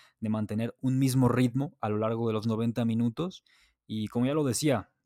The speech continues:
inició bien México, desde mi punto de vista, los primeros veinte minutos, pero ya en la segunda parte fue una cara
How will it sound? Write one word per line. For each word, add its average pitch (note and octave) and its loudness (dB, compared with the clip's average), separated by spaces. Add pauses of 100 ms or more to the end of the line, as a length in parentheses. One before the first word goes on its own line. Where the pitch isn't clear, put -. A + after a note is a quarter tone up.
inició C3 4
bien D#3+ 6
México, C3+ -2
desde G#2 -6
mi G2+ -4
punto A2+ -4
de G#2+ -2
vista, A2 -6
los G2 -6
primeros A#2 -2
veinte A#2+ -2
minutos, A#2+ -2 (260)
pero A#2 8
ya A#2+ 8
en D3 6
la D#3+ 4
segunda C3+ -4
parte A#2 -2
fue B2 -2
una B2 0
cara A#2 -6